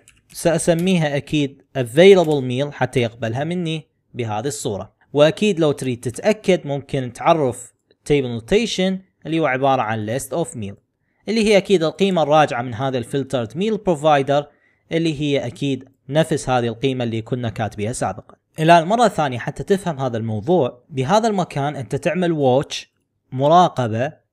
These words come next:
لل filters meal provider، وبناء عليه أنت تاخذ ال available meals لأنه ممكن تتغير في أي لحظة. وهو أصلا هذا ال filtered meal provider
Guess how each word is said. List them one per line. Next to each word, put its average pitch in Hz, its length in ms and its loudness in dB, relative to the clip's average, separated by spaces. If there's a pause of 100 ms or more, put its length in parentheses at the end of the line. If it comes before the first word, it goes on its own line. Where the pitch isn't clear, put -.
(180)
لل 143 420 -4
filters 170 460 -2
meal 139 280 -4 (100)
provider، 104 520 -2 (580)
وبناء 190 440 2
عليه 147 420 0
أنت 156 180 -6
تاخذ 170 400 2
ال 131 200 -4
available 147 580 0
meals 117 380 -4 (160)
لأنه 120 180 0
ممكن 175 300 -2
تتغير 131 480 0
في 156 220 -4
أي 185 160 4
لحظة. 110 480 -6 (140)
وهو 214 400 2
أصلا 190 600 2
هذا 180 100 2
ال 147 80 -2
filtered 202 580 -2
meal 190 260 -2 (120)
provider 117 640 0